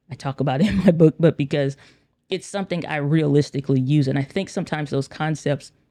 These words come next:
simple as they may be, this is the stuff that got me free.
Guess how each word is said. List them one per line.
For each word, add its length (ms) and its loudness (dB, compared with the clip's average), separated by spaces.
simple 360 -4
as 80 -2
they 120 0
may 160 2
be, 480 -2
this 220 0
is 120 -10
the 100 -10
stuff 260 -6
that 140 -8
got 180 -8
me 80 -4
free. 420 -4